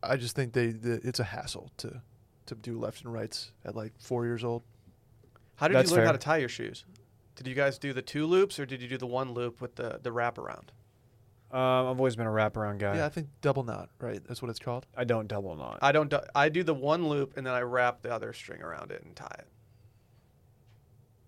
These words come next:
Speaker 3: Are there special shoelaces for Jordans that I need to be in on?
Speaker 1: Uh,
Speaker 2: I don't
Speaker 1: if you
Speaker 2: know.
Speaker 1: don't know, you, yeah.
Speaker 3: I know, seriously, 'cause I, I follow League Fits on Instagram, and, like,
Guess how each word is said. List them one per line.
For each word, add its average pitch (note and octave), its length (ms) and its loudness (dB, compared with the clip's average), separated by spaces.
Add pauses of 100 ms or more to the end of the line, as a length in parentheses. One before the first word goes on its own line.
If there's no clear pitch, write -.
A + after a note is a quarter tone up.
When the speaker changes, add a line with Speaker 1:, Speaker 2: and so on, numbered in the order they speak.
Speaker 3:
Are D3+ 80 4
there F#3+ 120 6
special G#3+ 440 4
shoelaces C3 580 4
for A#2 160 -6
Jordans G#2+ 500 -2
that A2+ 120 -2
I A2 60 0
need A2 140 -4
to A2 80 -2
be A2 280 0
in G#2+ 120 -2
on? A2 300 -4 (540)
Speaker 1:
Uh, C#3+ 60 -2
Speaker 2:
I C3+ 120 2
don't C3 80 4
Speaker 1:
if A#2+ 80 0
you C#3 80 -2
Speaker 2:
know. C3+ 80 4
Speaker 1:
don't B2+ 100 2
know, A#2+ 120 2
you, A2 160 0 (120)
yeah. - 80 -10 (460)
Speaker 3:
I C3 180 4
know, C3 300 4
seriously, B2+ 400 2
'cause A2 120 2
I, A#2+ 220 8
I B2+ 100 4
follow C3+ 320 10
League A#2 300 2
Fits A#2+ 420 0
on A2 120 -2
Instagram, B2 680 0
and, A#2+ 140 -4
like, A2+ 240 -2